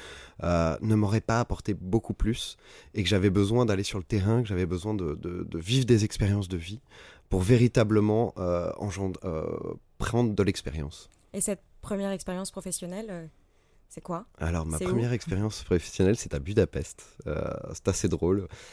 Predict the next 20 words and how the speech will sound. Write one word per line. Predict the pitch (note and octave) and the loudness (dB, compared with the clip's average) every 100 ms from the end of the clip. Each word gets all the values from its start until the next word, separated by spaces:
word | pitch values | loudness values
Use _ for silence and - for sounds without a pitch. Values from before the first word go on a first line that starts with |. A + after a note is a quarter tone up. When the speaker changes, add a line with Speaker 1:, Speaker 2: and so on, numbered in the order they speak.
| - - | -20 -16
Speaker 1:
C'est | - F2 | -6 -4
mon | E2 | -4
stage | - B2 A#2 | 2 4 6
de | |
fin | A2+ G#2+ | 6 8
d'études. | G#2 - - - | 4 2 -2 -2
C'est | - | -6
un | E2 | -6
stage | - F#2+ - | -4 -4 -4
qui | F2 | -6
a | |
quand | - | -4
même | E2+ E2+ | -6 -6
duré | E2 E2 | -8 -8
six | - - | -8 -4
mois. | F2 F#2+ C#3 _ - - - - - - | -2 -4 -8 _ -20 -20 -18 -18 -14 -6
Euh, | E2 E2 E2 | -2 -2 -4
et | - F#2+ | 0 4
à | F#2+ | 6
l'époque, | F#2+ A2+ C3 - | 6 4 2 0